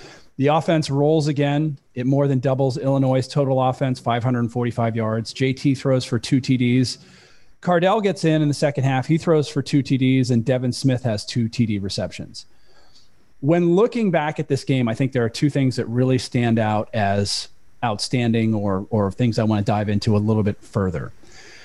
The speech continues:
Number one, Curtis Samuel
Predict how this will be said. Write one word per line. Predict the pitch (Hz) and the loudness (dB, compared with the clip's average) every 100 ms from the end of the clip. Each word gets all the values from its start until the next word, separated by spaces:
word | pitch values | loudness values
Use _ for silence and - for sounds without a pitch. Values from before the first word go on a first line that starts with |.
| - 131 | -2 2
Number | 156 170 165 | 4 4 4
one, | 156 151 143 127 - - | 4 2 2 -2 -4 -4
Curtis | 165 180 185 | 0 0 0
Samuel | - 156 170 180 190 233 - | 0 0 2 2 0 -2 -8